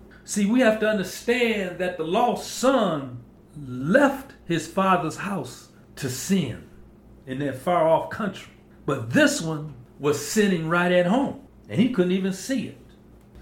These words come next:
See, the problem that he had was that he was stuck on what he was doing, what he felt that he was doing for his father,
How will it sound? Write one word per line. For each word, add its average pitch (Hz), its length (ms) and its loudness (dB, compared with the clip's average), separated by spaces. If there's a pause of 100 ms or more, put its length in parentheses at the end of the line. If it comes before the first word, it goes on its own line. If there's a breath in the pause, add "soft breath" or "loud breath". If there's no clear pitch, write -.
(140 loud breath)
See, 220 240 -2
the - 80 0
problem 240 540 2
that 190 180 0
he 170 200 -10
had 214 500 -2
was 160 260 -8
that 160 200 -2
he 247 380 -4
was 180 320 -2 (140 loud breath)
stuck - 500 -2
on 151 540 -2 (720)
what 139 340 6
he 190 200 0
was 156 360 -2
doing, 113 440 -2
what 151 220 2
he 202 160 2
felt - 360 -2
that 127 160 -4
he 214 220 4
was 147 300 2
doing 120 500 0 (380 loud breath)
for 147 540 0 (100)
his 156 320 -2
father, 180 680 -6